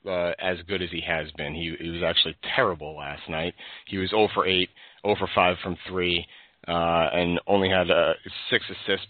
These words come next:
which is actually a pretty good number for him. But overall, over the last two weeks, he really has been on fire. He's shooting almost forty percent from the three-point line, uh, and that includes last night. So considering that he missed five threes last night, that number was over forty percent before that. Uh, he's averaging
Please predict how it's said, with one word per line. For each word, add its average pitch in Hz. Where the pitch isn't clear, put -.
which 107
is 110
actually 120
a 101
pretty 107
good 92
number 90
for 85
him. 90
But 101
overall, 117
over 90
the 95
last 92
two 104
weeks, 92
he 104
really 113
has 95
been 85
on 80
fire. 90
He's 95
shooting 110
almost 110
forty 117
percent 101
from 95
the 90
three-point 92
line, 85
uh, 87
and 101
that 170
includes 127
last 92
night. 85
So 85
considering 104
that 101
he 98
missed 107
five 107
threes 110
last 95
night, 104
that 98
number 104
was 92
over 135
forty 95
percent -
before 120
that. 87
Uh, 92
he's 98
averaging 110